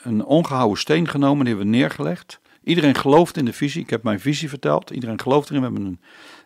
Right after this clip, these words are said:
een vi-, een steen neergelegd. En toen hebben we een, allemaal een tijd van gebed gehad.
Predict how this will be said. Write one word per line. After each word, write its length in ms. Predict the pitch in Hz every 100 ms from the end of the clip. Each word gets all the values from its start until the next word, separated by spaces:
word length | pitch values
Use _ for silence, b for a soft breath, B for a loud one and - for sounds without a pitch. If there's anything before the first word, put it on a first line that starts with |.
| -
een 140 | 110
vi-, 220 | - 156
een 220 | - 113 104
steen 320 | - 165 170
neergelegd. 680 | 151 143 143 139 185 - - b b b b _
En 140 | - 123
toen 180 | 139
hebben 240 | 120 127 120
we 60 |
een, 60 | 107
allemaal 260 | - 151 131
een 80 | 113
tijd 240 | 147 131
van 160 | - 120
gebed 260 | 113 113
gehad. 220 | - -